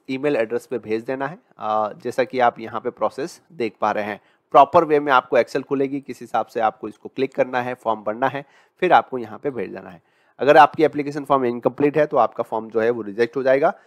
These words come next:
जो भी इंटरेस्टेड स्टूडेंट है, पांच पोस्टें हैं, सेंट्रल गवर्नमेंट की है ये, अ, तो कोई भी स्टूडेंट अप्लाई कर सकता है, कोई दिक्कत वाली बात यहाँ पे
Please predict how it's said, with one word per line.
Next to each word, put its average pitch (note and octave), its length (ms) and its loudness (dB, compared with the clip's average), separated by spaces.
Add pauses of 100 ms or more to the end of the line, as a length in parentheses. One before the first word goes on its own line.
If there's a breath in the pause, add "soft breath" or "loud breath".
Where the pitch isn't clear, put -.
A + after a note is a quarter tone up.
(260 soft breath)
जो D#3 140 4
भी F3 100 4
इंटरेस्टेड D3+ 340 -2
स्टूडेंट C#3 480 -4
है, E3 120 -2
पांच A#2 300 -4
पोस्टें A#2 360 -8
हैं, D3+ 120 -6
सेंट्रल A#2+ 320 -8
गवर्नमेंट A2+ 360 -2
की C3+ 140 -8
है C#3 180 -2
ये, C#3 140 -6 (180)
अ, G#2+ 100 -8
तो G#2+ 340 -6
कोई C3+ 180 6
भी C#3 140 0
स्टूडेंट B2+ 340 -4
अप्लाई A#2+ 240 0
कर B2 100 -4
सकता B2 300 -6
है, C#3 100 -4
कोई A#2+ 160 -6
दिक्कत A2 320 -8
वाली A2 160 -4
बात G#2 260 -8
यहाँ G2 200 -16
पे E3+ 200 -6